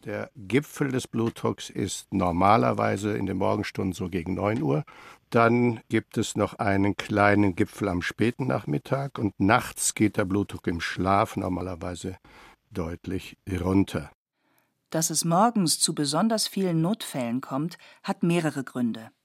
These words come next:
Speaker 1: Die Aktivierung des Herz-Kreislauf-Systems, was eben manchmal überschießend erfolgt mit Blutdruck und Herzfrequenzanstieg,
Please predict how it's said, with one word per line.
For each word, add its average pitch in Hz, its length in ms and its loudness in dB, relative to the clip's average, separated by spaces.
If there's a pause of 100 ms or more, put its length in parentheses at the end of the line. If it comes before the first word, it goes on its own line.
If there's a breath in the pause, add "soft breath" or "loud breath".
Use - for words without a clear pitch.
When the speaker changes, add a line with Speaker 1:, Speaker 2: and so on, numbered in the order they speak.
(380)
Speaker 1:
Die - 100 -8
Aktivierung 98 560 -4
des - 200 -6
Herz-Kreislauf-Systems, 113 1120 -2
was 107 200 -4
eben 92 440 -2
manchmal 104 460 -4
überschießend 110 640 -2
erfolgt 104 420 -2
mit 98 200 0
Blutdruck 98 420 -2
und 92 140 -2
Herzfrequenzanstieg, 110 1160 -4